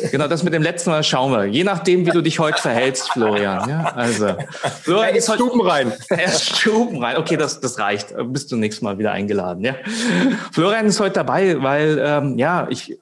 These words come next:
Speaker 1: auch erfahren habe, dass Marc und Florian gerade eigentlich auch an dem nächsten Buch schon arbeiten, nicht die größte Revolution aller Zeiten. Ähm, und es geht um Bitcoin. Und deshalb,
Speaker 2: Ach, uns.
Speaker 1: äh, finde ich's, finde ich's ganz toll. Ähm,
Speaker 2: Ja.
Speaker 1: dass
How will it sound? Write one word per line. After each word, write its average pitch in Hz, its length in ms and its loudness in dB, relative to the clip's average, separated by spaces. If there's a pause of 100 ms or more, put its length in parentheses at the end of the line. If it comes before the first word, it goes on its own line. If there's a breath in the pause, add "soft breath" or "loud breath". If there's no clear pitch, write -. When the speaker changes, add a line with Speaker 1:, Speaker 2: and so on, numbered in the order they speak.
Speaker 1:
auch 139 160 -2
erfahren 147 400 0
habe, 156 160 -2
dass 135 200 -2
Marc 135 240 0
und 160 120 -2
Florian 143 400 2
gerade 139 320 -2
eigentlich 151 240 0
auch 151 140 2
an 139 140 2
dem 143 140 4
nächsten 180 400 -2
Buch 110 220 -2
schon 110 220 0
arbeiten, 113 520 0
nicht 107 160 -4
die - 100 -6
größte 160 460 0
Revolution 131 720 -2
aller 117 280 -2
Zeiten. 143 580 -2 (560 loud breath)
Ähm, 110 340 -2 (180)
und 123 180 0
es 120 140 -2
geht 143 160 0
um 156 100 2
Bitcoin. 107 560 0
Und 107 320 -2
deshalb, 113 460 -2
Speaker 2:
Ach, 117 160 0
uns. 113 100 0
Speaker 1:
äh, 107 40 -4
finde 120 300 -2
ich's, - 220 -8
finde 117 240 -2
ich's 104 140 -6
ganz 110 240 -4
toll. 107 360 -4 (240)
Ähm, 92 280 -6
Speaker 2:
Ja. 92 160 -8
Speaker 1:
dass - 180 -14